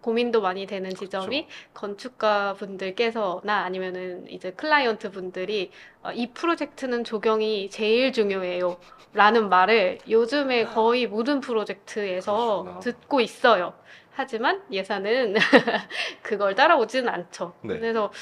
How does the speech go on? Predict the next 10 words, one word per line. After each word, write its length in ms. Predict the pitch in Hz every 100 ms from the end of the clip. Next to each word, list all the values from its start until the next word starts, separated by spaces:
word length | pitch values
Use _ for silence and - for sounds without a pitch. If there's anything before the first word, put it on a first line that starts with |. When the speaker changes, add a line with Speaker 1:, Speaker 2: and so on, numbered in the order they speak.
| - - -
Speaker 1:
중요도가 1160 | - 277 349 339 339 320 320 311 311 302 277 240
높아진다라는 1120 | 196 - - 285 277 233 233 262 269 247 240
사실을 460 | 269 277 285 269 247
저도 400 | 202 196 196 190
체감하고 520 | 254 269 269 190 262
있고, 400 | 180 - 233 214
Speaker 2:
음. 80 | 180
Speaker 1:
코로나 380 | 381 415 415 294
영향도 380 | 226 220 214
분명히 800 | 202 196 196 202 196 190 180 180